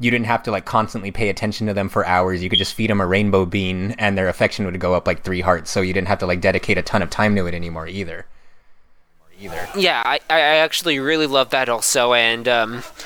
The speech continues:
Speaker 2: I, I, I'm, <laughs> I, like, I'm slightly disappointed that they got rid of some of the mini games, but on the other hand, I can see it because they really didn't do much for the game,
Speaker 1: Hmm.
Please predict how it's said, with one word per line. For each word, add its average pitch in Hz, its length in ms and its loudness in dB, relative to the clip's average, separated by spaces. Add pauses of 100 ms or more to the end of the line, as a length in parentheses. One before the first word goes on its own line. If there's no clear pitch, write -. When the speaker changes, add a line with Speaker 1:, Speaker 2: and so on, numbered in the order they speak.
(360)
Speaker 2:
I, 190 180 4
I, 196 340 2
I'm, 196 840 -4
<laughs> - 0 -
I, 185 140 4
like, 165 280 2
I'm 180 140 -2
slightly 175 560 2
disappointed 185 640 0
that 175 200 4
they 160 280 2
got 151 200 2
rid 147 160 0
of 151 80 -2
some 151 160 -2
of 143 80 -2
the 135 60 0
mini 127 240 0
games, 139 340 0
but 127 140 2
on 135 160 2
the 127 140 2
other 131 140 0
hand, 135 200 2
I 120 80 2
can 117 160 -6
see 127 240 2
it 127 80 -2
because 123 360 0
they 123 180 4
really 131 280 2
didn't 117 280 -2
do 120 100 -2
much 107 480 0
for 127 160 -4
the 120 100 -6
game, 123 340 -2
Speaker 1:
Hmm. 120 260 -4